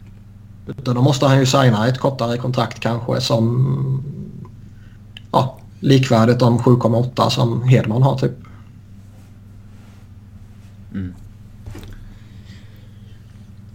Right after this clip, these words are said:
Speaker 2: Mm.
Speaker 1: På ett sätt vore det sjukt häftigt att se. På ett sätt så, eh, vill man ju absolut inte se det.
Speaker 2: Vi har ju liksom sagt att vi vill se de där kontrakten.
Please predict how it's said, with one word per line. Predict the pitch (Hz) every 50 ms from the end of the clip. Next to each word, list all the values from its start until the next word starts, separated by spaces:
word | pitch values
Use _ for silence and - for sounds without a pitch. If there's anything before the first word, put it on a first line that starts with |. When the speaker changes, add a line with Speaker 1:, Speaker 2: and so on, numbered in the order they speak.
| - - - - - - - - - - - - 139 - -
Speaker 2:
Mm. | 120 117 123 143 190 226 220 -
Speaker 1:
På | - 156
ett | 156 131
sätt | - 175 170 -
vore | 170 160 151 139
det | 127
sjukt | - 160 135 123 127 -
häftigt | 131 127 131 - 113 110 -
att | 127
se. | - 120 - - - - -
På | 135
ett | 127 127 131
sätt | - 151 131 -
så, | - - 131 123 123 120 120 123 120 120 120 123
eh, | 127 135 135 135 135 135 - - - - - - - - - - -
vill | 135 135 131 127 127 123 120
man | 120 120 120
ju | 117 120
absolut | 117 120 - 127 113 113
inte | 120 113 110 123 113
se | - 147
det. | 135 139 131 135 - - - - - - - - -
Speaker 2:
Vi | - 107 107
har | 104 110 123
ju | 139 143 139 117 104 101
liksom | - 98 - 107 104 101
sagt | - - - 143 127 - - 117
att | 104 95
vi | 101 101 98 95 95 92
vill | 90 90 95 92 90
se | 82 - - - 92 87
de | 85 85 85
där | 78 78 78 - - -
kontrakten. | 92 92 - - - - - - -